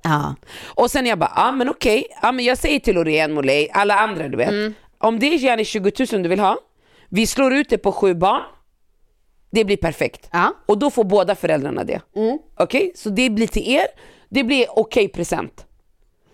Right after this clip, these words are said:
Speaker 2: Och sen min brorsa, han bara, "Men du vet, kan du vara tyst?
Speaker 1: Ja.
Speaker 2: Låt oss ge våran summa. De köper sin bil.
Speaker 1: Mm.
Speaker 2: Och vad de gör med de där pengarna, vi behöver inte lägga oss i.
Speaker 1: Ja,
Speaker 2: Då har
Speaker 1: exakt.
Speaker 2: vi gjort våran del."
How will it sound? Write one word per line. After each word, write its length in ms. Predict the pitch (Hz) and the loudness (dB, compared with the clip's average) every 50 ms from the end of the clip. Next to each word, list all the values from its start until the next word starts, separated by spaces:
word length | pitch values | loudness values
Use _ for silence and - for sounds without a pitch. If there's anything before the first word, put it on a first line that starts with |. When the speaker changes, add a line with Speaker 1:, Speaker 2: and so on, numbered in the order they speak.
| _ _ _ _ _ _ _ _ _ _ _ _ | _ _ _ _ _ _ _ _ _ _ _ _
Speaker 2:
Och 160 | - - 202 - | -2 -2 0 2
sen 200 | - 269 262 262 | 0 0 0 0
min 140 | 247 233 | 0 0
brorsa, 240 | 220 220 208 - 226 | 0 0 0 0 0
han 200 | 214 226 220 214 | 0 0 0 0
bara, 140 | 185 175 - | 0 0 0
"Men 240 | - 190 196 202 202 - _ _ _ _ _ _ _ _ _ - | 0 -2 -2 -2 -2 -6 _ _ _ _ _ _ _ _ _ 0
du 60 | 202 | 2
vet, 280 | 196 175 160 - - - - | 2 2 0 -4 -12 -10 -4
kan 180 | - 214 214 196 | -2 -2 0 0
du 80 | 220 | 0
vara 140 | 220 233 233 | 0 0 -2
tyst? 480 | - - 381 311 - - - - - - _ _ _ _ _ _ _ _ | 0 -2 -2 -2 -2 -6 -14 -20 -20 -20 _ _ _ _ _ _ _ _
Speaker 1:
Ja. 180 | - 175 165 147 - - - | -6 -6 -6 -6 -10 -10 -2
Speaker 2:
Låt 220 | - 220 302 - - | 0 0 0 0 -2
oss 140 | 247 - | -4 -2
ge 140 | 233 277 294 | 0 0 2
våran 260 | 262 294 262 247 220 | 4 4 2 2 0
summa. 380 | - - 269 262 247 226 247 302 480 - - - - - - _ - - | 0 0 0 0 2 0 0 -2 -2 -6 -12 -18 -20 -20 -20 _ -16 -6
De 240 | 180 185 233 233 208 | -2 -2 0 0 0
köper 340 | - - 247 220 - - 196 | 0 2 2 2 0 -2 -4
sin 300 | - 220 190 175 180 170 | -2 -2 -2 -2 0 0
bil. 300 | - 554 453 339 - - _ _ _ _ _ _ _ _ _ _ - | -2 0 0 -2 -4 -6 _ _ _ _ _ _ _ _ _ _ -2
Speaker 1:
Mm. 240 | 226 240 214 202 196 | 0 0 2 2 2
Speaker 2:
Och 100 | 202 196 | 2 2
vad 120 | 214 226 | 2 2
de 120 | 240 269 269 | 2 2 2
gör 120 | 320 403 | 0 2
med 160 | 427 415 403 | 2 0 2
de 40 | 392 | 2
där 60 | 415 - - 403 | 0 0 0 -2
pengarna, 220 | - - - - - - 453 453 403 | -2 -2 -2 -2 -2 0 0 2 2
vi 0 | |
behöver 220 | 392 349 359 403 | 2 0 0 -2
inte 120 | - - 320 | -2 0 0
lägga 140 | 320 311 330 | 2 0 0
oss 100 | - - - | -2 -2 -4
i. 140 | 285 - - _ _ _ | -4 -4 -6 _ _ _
Speaker 1:
Ja, 80 | - | 0
Speaker 2:
Då 60 | 156 151 | 0 0
har 120 | 143 - | 0 0
Speaker 1:
exakt. 240 | - 285 285 285 - | 2 4 4 2 2
Speaker 2:
vi 60 | 277 | 0
gjort 180 | 247 269 254 - | 0 -2 0 2
våran 320 | 226 240 226 214 220 233 | 2 2 4 2 2 0
del." 200 | 226 262 196 - | -2 -2 -2 -4